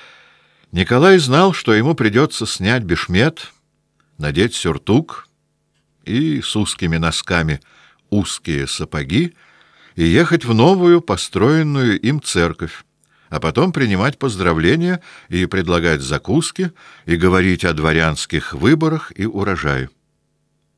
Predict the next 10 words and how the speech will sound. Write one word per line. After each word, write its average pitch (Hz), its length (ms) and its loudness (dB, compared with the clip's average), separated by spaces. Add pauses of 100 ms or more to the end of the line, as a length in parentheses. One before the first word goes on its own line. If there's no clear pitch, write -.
(340)
Но 92 300 0 (140)
канун 95 540 0
дня 104 380 0 (1040)
он 98 220 0
еще 104 420 -2
считал 90 540 -2
себя 82 400 -2
вправе 78 520 -2
провести 82 540 -4
обычно. 73 560 -6